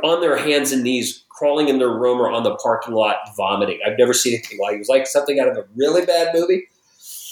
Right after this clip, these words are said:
And – we got through the day. I gotta tell you, that, that cast and crew,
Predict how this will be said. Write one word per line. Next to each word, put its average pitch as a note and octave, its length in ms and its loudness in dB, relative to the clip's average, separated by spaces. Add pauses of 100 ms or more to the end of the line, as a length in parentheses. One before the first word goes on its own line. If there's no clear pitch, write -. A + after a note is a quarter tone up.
(1080)
And – C#3+ 500 2 (640)
we E3+ 240 0
got D4+ 240 0
through G#3 140 2
the D3 80 2
day. C3+ 320 2
I - 40 -2
gotta D#3 220 2
tell D3 200 0
you, B2 100 2
that, B2+ 320 0
that D#3 280 0
cast D3+ 420 0
and C3 140 -2
crew, B2+ 560 0